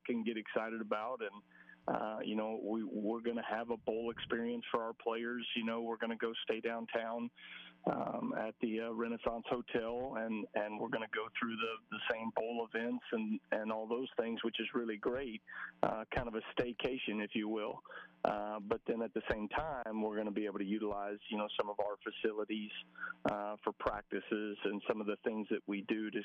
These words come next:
kinda stay on our routine, which is great as well. So there, there's a lot of, a lot of positives to be drawn from it,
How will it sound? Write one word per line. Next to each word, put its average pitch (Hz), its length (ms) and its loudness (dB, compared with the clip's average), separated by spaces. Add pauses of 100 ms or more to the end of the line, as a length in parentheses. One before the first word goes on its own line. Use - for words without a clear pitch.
(100)
kinda 107 160 0 (100)
stay 101 200 2
on 101 160 0
our 98 160 0
routine, 95 540 -2
which 92 200 0
is 90 140 0
great 95 240 0
as 92 160 -2
well. 90 200 2 (140)
So 107 100 0 (340)
there, 143 260 2
there's 151 180 0
a - 80 2
lot 143 240 0
of, 127 220 -4
a - 40 0
lot 139 160 2
of 147 80 -4
positives 127 520 -2
to 110 80 -2
be 110 120 2
drawn 107 400 -2
from 101 200 2
it, 101 100 -2